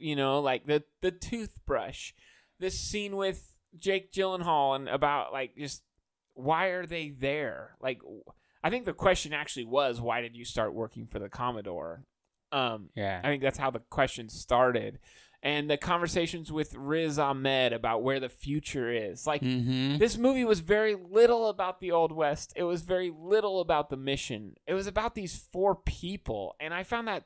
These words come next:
Speaker 1: so unique and refreshing.
Speaker 2: Right. I
Speaker 1: And
Speaker 2: did. I did as well.
Speaker 1: these little moments of humanity, like, uh, there's that one that, the, the one I talked about briefly with the pl-, played for laughs, the Charlie crying at nighttime.
Speaker 2: Yeah,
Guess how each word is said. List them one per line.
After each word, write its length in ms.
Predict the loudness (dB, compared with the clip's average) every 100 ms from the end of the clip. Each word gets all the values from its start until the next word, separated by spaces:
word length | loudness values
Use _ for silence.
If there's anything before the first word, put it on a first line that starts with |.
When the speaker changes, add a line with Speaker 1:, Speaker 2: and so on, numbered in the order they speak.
| -12
Speaker 1:
so 640 | -14 -12 -6 -4 -2 -2
unique 500 | -6 -12 -10 -10 -8
and 100 | -4
refreshing. 640 | -4 -2 -2 -2 -8 -14 -16 -18 _ -2
Speaker 2:
Right. 320 | 2 2 2
I 100 | 0 0
Speaker 1:
And 60 |
Speaker 2:
did. 180 | 0 -2 2
I 180 | 6
did 200 | 6 4
as 220 | 2 -2 0
well. 380 | 2 2 0 -10 _
Speaker 1:
these 240 | -6 -4 2
little 200 | 2 4
moments 440 | 4 4 2 -2
of 140 | -4 -4
humanity, 800 | -4 0 0 -2 -4 -6 -6 -6
like, 220 | -6 -6 _ _ _ _ _ _ _ _ _
uh, 260 | -10 -8 -10
there's 240 | -8 -8 0
that 260 | 4 4 2
one 160 | -2
that, 180 | -2 -4 -6
the, 200 | -4 -2
the 100 | 2 2
one 140 | 2
I 80 | -2
talked 240 | -2 -2
about 240 | 2 2 2
briefly 600 | -2 -4 -4 -4 -4 -8 -16 -4
with 200 | -4 -4 -6
the 140 | -6
pl-, 280 | -6 -8 -8 -10
played 280 | 0 0 0
for 160 | -4 -4
laughs, 560 | -2 -4 -8 -10 -12 -6
the 300 | -2 0 0 -2
Charlie 380 | 2 2 2 -2
crying 600 | 0 0 0 -4 -8 -8
at 160 | -10 -10
nighttime. 500 | -12 -12 -12 -4 6
Speaker 2:
Yeah, 300 | 6 6